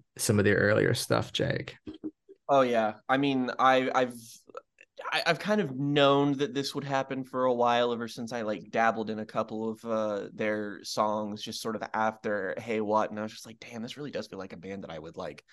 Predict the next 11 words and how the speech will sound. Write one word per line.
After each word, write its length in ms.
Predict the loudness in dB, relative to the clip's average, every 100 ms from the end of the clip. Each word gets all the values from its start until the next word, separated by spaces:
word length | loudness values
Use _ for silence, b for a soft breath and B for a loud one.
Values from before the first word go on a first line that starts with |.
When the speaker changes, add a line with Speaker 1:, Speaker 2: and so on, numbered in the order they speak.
| b b -10
Speaker 2:
capital 400 | -2 -2 -2 -4
L, 380 | -2 -2 -4 -10 _ _ -14
love." 540 | -10 -4 -2 -2 -4 b b b -2
And 260 | 0 0
sort 240 | -2 0 0
of 100 | 4
going 300 | 6 6 6
back 320 | 4 2 0
and 220 | -6 -8
it, 200 | -10 -14 _ _ _
it, 240 | -14 -12